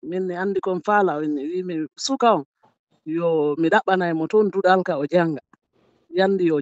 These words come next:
jango Alqur'ana on, an artu. Mi torike ma fi Allah. An artu." Ɓe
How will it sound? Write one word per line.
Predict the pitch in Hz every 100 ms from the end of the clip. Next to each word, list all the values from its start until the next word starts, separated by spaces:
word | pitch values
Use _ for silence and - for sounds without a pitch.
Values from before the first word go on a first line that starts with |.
| - 180
jango | 175 151 147
Alqur'ana | 156 147 147 147 143
on, | 160
an | 165 156
artu. | 180 180 - - _
Mi | 156
torike | 190 180 160
ma | 143 139
fi | 147 147
Allah. | 147 131 _ _ _ _ -
An | 165 147
artu." | 165 - - _ _ _ _ _ _ _ _ _ _
Ɓe | -